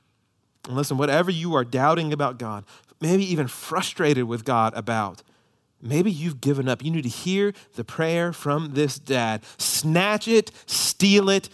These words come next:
and make it yours. After Jesus tells him, "Everything is possible for the one who believes." Verse twenty-four, look at your Bible. Immediately, the father of the boy cried out, "I do believe.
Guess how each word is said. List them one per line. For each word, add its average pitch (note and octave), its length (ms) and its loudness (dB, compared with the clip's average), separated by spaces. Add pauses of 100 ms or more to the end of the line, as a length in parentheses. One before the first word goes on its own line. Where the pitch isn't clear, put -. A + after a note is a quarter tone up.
(140)
and C#3 280 2
make E3 240 2
it F3 100 4
yours. C#3 520 2 (840)
After G3 320 0
Jesus E3+ 320 0
tells E3+ 320 2
him, C3+ 180 0 (300)
"Everything G#3 540 4
is E3+ 140 2
possible D3+ 440 2
for B2 100 -2
the C#3+ 80 4
one C#3 160 4
who C#3 80 0
believes." B2 400 0 (160)
Verse D#3+ 200 2
twenty-four, D#3 380 0
look C3 100 -2
at D#3 100 -4
your E3 60 -2
Bible. A#2+ 340 4 (240)
Immediately, A#3+ 1120 6 (160)
the D3 140 4
father A#3 680 6
of A#3 140 4
the A#3+ 80 4
boy F3 500 6
cried G#3+ 500 4
out, F3 300 4 (200)
"I A#3 220 4
do C#4+ 640 8 (240)
believe. C4 880 6